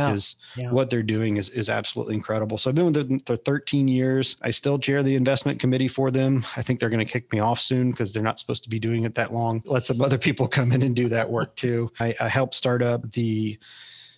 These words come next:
Speaker 1: Capital Area Dental Foundation, and that was actually a, a nod to my father, who's a dentist, and serving the underserved dental needs in the Central Texas area,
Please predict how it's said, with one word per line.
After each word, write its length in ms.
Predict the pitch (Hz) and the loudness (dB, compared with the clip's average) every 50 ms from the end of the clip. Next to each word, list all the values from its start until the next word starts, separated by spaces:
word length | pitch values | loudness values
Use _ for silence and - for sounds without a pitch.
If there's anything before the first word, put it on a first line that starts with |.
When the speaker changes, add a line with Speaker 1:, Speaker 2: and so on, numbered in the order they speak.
| _ - | _ -2
Speaker 1:
Capital 320 | - 151 - 127 123 - | 0 0 0 0 0 0
Area 300 | 131 127 127 120 117 107 | 2 2 2 2 2 0
Dental 280 | 101 107 120 123 131 127 | 0 0 2 2 2 0
Foundation, 800 | - 143 131 135 131 131 135 135 - - 147 143 147 151 123 - - - | 0 0 0 2 2 2 0 0 0 2 2 2 2 2 0 -2 -4 -4
and 160 | 127 120 117 | -2 0 0
that 120 | 120 117 120 | 0 0 0
was 160 | 117 113 107 | 0 0 2
actually 420 | 117 113 120 - - 117 110 107 104 - - - | 0 0 0 0 0 0 0 0 -2 -4 -4 -2
a, 20 | |
a 40 | 131 | 0
nod 260 | 113 117 117 120 120 120 | 0 2 2 2 0 0
to 60 | 120 | 0
my 160 | 113 107 107 | 0 0 0
father, 340 | - - 117 117 110 117 117 | -2 -2 -2 -2 0 -2 -2
who's 200 | 113 120 117 113 | -2 -2 -2 -2
a 40 | 107 | -2
dentist, 540 | 110 113 110 107 113 - - - - - - 156 151 | -2 -2 -2 -2 -4 -6 -6 -6 -10 -12 -12 -8 -6
and 240 | 127 117 110 107 107 - | -4 -2 -2 -4 -4 -6
serving 480 | - - - 135 120 110 107 110 110 113 - _ _ - | -4 -2 0 0 0 2 0 0 0 -2 -4 _ _ -6
the 140 | 107 117 113 | -2 0 0
underserved 640 | 113 117 110 110 - - 113 113 110 107 - - 110 | 0 0 0 0 0 0 0 -2 -2 -4 -6 -6 -4
dental 360 | 113 120 110 110 104 98 - - | -2 0 0 0 -2 -4 -4 -2
needs 460 | 131 120 117 113 110 113 113 113 - | 0 0 2 2 2 0 -2 -2 -2
in 160 | - 117 110 | -2 0 0
the 60 | 110 | 0
Central 280 | 110 - 120 107 - 113 | 0 0 -2 -2 -2 -2
Texas 320 | 107 117 110 - - 101 | -2 -4 -4 -4 -4 -2
area, 500 | 110 127 135 135 131 131 131 127 123 120 | 0 0 0 2 2 2 2 2 0 0